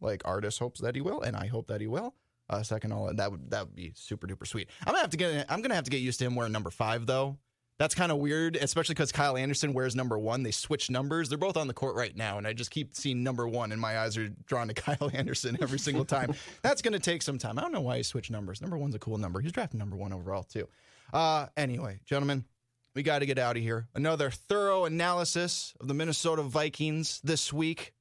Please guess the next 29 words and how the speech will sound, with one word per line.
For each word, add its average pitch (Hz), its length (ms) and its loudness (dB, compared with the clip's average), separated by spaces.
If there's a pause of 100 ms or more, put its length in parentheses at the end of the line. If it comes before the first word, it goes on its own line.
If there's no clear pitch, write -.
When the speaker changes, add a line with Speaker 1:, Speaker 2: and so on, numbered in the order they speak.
Speaker 1:
defeating 170 400 0
the 156 40 0
San 147 200 0
Francisco 135 400 -4
forty-niners. 131 640 0
Uh, 120 160 2 (220)
house 247 180 6
of 220 120 0
horrors 294 280 2
for 147 160 0
the 135 80 0
Niners 110 400 0
here 131 120 2
in 113 100 0
Minnesota. 117 360 0
Did 120 140 -4
you 139 80 -4
guys 185 220 0
know 151 100 0
that 156 160 0
they 127 80 2
haven't 139 240 0
won 139 220 0 (200)
in 139 160 0
Minneapolis 139 640 2
in 127 140 0
over 123 180 0
thirty 143 280 0
years, 170 440 -2